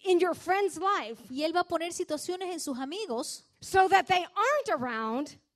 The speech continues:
Speaker 2: para que los que están a-, no están a-, alrededor,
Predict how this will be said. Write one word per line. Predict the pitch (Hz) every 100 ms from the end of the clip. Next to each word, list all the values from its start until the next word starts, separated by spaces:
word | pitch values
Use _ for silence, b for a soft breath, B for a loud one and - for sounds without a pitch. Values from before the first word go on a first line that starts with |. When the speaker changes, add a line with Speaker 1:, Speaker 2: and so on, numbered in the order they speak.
| -
Speaker 2:
para | 285 269
que | 277
los | 269
que | 269
están | 277 - 427 494 466 370 _ -
a-, |
no | 277 370
están | - 415
a-, | 427 392 302
alrededor, | 320 320 254 208